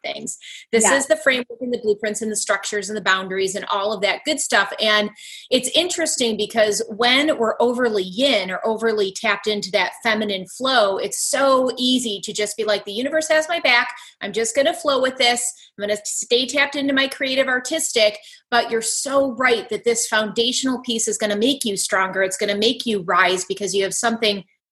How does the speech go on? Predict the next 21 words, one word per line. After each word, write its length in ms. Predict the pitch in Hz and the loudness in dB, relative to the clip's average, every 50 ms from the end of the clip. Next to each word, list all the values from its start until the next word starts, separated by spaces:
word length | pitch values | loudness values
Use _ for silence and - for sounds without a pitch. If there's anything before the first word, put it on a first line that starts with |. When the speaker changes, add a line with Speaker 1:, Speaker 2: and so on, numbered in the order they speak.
| - | -2
Speaker 1:
that's 220 | 214 208 208 - - | -2 0 0 -2 -2
lifting 360 | 214 214 214 214 - 226 196 | -2 -2 -2 -2 -4 -4 -4
you 160 | 196 196 202 | -2 0 0
up. 140 | 196 190 - | 0 0 2
You 80 | 190 | 0
actually 300 | 185 180 180 - - 190 | 0 0 0 -2 -4 -4
have 100 | 190 190 | -2 -2
a 80 | 170 170 | -4 -4
platform. 560 | - - 214 196 185 - - 190 170 180 180 | -4 0 2 2 2 2 -2 -8 -10 -10 -8
So, 280 | 175 - - 190 175 185 | -6 -2 0 0 0 0
all 320 | 175 - - - - 226 | -2 -6 -10 -2 2 4
right, 140 | 233 208 - | 4 4 4
let's 200 | 190 208 202 - | 2 0 0 2
hear 180 | 247 233 220 208 | 2 2 2 4
the 160 | 208 208 202 | 4 2 4
last 320 | 196 202 196 208 202 - - | 4 4 4 2 2 -2 -4
juicy 280 | 214 208 196 - - 196 | -4 -6 -4 -6 -8 -8
tip. 220 | - - 196 - - - _ _ _ _ _ _ _ _ _ - | -6 -6 -6 -6 -8 -12 _ _ _ _ _ _ _ _ _ -2
Speaker 2:
I 120 | 214 214 | 0 2
love 280 | 214 214 202 196 190 - | 2 4 4 2 2 2
that. 240 | 196 180 175 - | 2 2 2 0